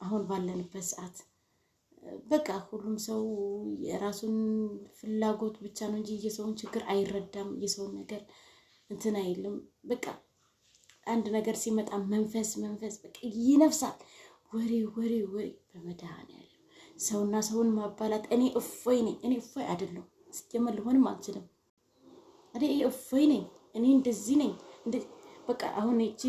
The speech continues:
ልጅ ራሱ በሞተችው ነገር ላይ በቃ ያላየነውን ነገር በአእምሯችን ፈጥረን ራሳችን ብዙ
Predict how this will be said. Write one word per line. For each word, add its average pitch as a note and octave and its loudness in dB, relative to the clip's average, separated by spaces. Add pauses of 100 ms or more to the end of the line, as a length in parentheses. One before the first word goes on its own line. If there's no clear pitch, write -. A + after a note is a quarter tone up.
ልጅ A3+ -4
ራሱ C4 2
በሞተችው A3+ 0
ነገር C4 0
ላይ F4 4 (720)
በቃ - -8 (100)
ያላየነውን A#4 4
ነገር A4+ 6 (240)
በአእምሯችን A#3+ 0
ፈጥረን D4 -2 (600)
ራሳችን G#3 -2
ብዙ G3 -6